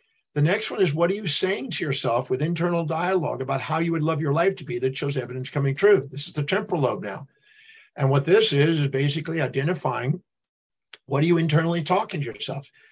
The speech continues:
Negative self-talk is not what I'm looking for. I'm looking for the affirmative self-talk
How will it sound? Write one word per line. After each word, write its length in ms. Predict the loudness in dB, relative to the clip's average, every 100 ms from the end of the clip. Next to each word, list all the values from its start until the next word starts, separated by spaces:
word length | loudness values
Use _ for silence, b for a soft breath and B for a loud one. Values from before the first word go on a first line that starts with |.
| b 0
Negative 460 | 4 4 4 2
self-talk 680 | 2 2 2 0 2 4 4
is 180 | -2 -2
not 240 | -2 0
what 100 | 0
I'm 100 | 0
looking 300 | 0 0 -4
for. 280 | -6 -10 -8
I'm 140 | -2
looking 240 | 0 2 0
for 360 | 2 2 2 B B B 0
the 100 | 0
affirmative 480 | 2 0 0 0
self-talk 600 | -2 0 -2 -2 -2 -2